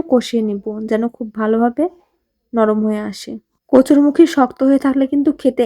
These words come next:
একদম ভালো লাগে না, তাই চেষ্টা করবেন কচুরমুখীগুলো খুব ভালোভাবে কষিয়ে নেওয়ার জন্য। দেখুন কচুরমুখীগুলো কত সুন্দর করে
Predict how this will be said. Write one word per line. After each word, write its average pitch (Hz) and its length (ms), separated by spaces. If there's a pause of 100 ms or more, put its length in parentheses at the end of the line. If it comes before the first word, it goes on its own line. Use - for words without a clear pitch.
(120)
একদম 220 380
ভালো 214 240
লাগে 196 240
না, 180 140 (200)
তাই 226 200
চেষ্টা 233 360
করবেন 254 280 (380)
কচুরমুখীগুলো 247 840
খুব 294 260
ভালোভাবে 233 520
কষিয়ে 233 380
নেওয়ার 208 300
জন্য। 202 260 (600)
দেখুন 240 380
কচুরমুখীগুলো 247 720
কত 247 240
সুন্দর 247 340
করে 269 180